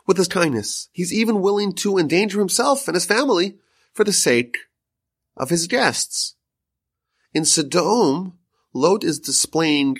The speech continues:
kindness and warmth and faith, really, that apparently is emblematic or is similar to what he picked up from Abraham. You could even make an argument,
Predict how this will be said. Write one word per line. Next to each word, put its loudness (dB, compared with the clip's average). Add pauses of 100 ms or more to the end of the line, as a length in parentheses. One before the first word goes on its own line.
(140)
kindness 0
and -4
warmth 2
and -12
faith, 2
really, -2 (1080)
that 0
apparently 0
is 0
emblematic 0
or 0
is 0 (220)
similar 2
to -6
what 0
he -6
picked -4
up -2
from -6
Abraham. -4 (1400)
You -8
could 2
even 4
make 4
an 0
argument, -2